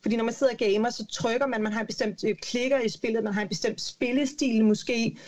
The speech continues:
Man kan se, hvornår man gamer, man kan se, hvem man gamer med, man kan måske følge med i chatten, man kan måske følge med i, hvordan man holder konsollen. Altså, der kan være alle mulige metadata også.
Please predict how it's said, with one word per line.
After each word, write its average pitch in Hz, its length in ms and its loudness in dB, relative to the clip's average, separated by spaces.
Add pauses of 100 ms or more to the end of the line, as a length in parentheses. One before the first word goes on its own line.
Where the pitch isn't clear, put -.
(360)
Man 214 140 0
kan 214 120 2
se, 247 240 -2
hvornår 208 540 4
man 220 360 -2
gamer, 214 720 2
man 196 120 -4
kan 214 100 -4
se, 226 200 -2
hvem 208 140 0
man 208 180 -4
gamer 214 300 2
med, 208 400 2
man 208 160 -4
kan 214 120 -8
måske 185 300 -4
følge 196 140 0
med 202 180 2
i 220 140 -8
chatten, 220 600 0
man 190 140 2
kan 202 120 -2
måske 190 420 2 (800)
følge 214 160 6
med 214 140 4
i, 214 60 2
hvordan 214 240 2
man 220 120 2
holder 208 340 0
konsollen. 226 920 2
Altså, 220 160 -4
der 220 240 -2
kan 240 100 -4
være 233 120 0 (100)
alle 254 160 0
mulige 247 180 0
metadata 214 840 0 (240)
også. 190 380 0